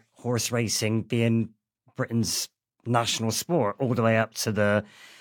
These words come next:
the Second World War. And I think, as you note in your chapter on racing, it was usually just described as racing. It didn't even have to be described as horse racing. It was a bit like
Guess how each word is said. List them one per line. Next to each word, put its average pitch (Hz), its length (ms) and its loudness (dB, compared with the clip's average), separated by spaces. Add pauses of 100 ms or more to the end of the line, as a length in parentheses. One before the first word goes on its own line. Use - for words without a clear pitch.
(140)
the 101 80 -6
Second 123 400 2
World 117 260 2
War. 143 280 6
And 123 240 2 (640)
I - 60 -16
think, 143 180 -8
as 120 200 0
you 131 280 2 (200)
note 131 360 2
in 110 340 -2
your 113 80 -4
chapter 117 480 0
on 101 220 0
racing, 101 580 0 (760)
it 151 120 -2
was 131 220 4
usually 123 580 6 (520)
just 156 340 6
described 156 500 4
as 98 180 -2
racing. 110 360 0
It 113 160 -4
didn't 147 240 4
even 123 200 0
have 123 240 -8
to - 80 -6
be 123 140 0
described 113 760 0
as 110 100 -4
horse 147 500 0
racing. 107 360 -2
It - 0 -
was 107 120 -6
a 117 40 -4
bit - 260 0
like 113 340 2